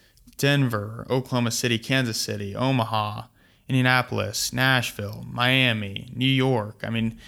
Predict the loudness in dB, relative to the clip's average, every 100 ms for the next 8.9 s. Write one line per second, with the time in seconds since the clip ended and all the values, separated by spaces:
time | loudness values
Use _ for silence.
0 | -20 -8 -6 -6 -4 0 0 2 2 4
1 | 4 2 2 2 2 2 0 -6 -12 _
2 | _ -16 -2 2 2 4 2 0 0 0
3 | 0 -2 0 0 2 2 2 -2 0 4
4 | 4 0 0 2 4 2 0 -4 -12 -10
5 | -2 -2 -2 -4 -4 -2 0 0 0 2
6 | 2 2 0 -2 -4 -6 -6 0 2 2
7 | -2 0 2 2 2 0 -2 0 0 0
8 | -2 -4 -2 0 0 0 0 -2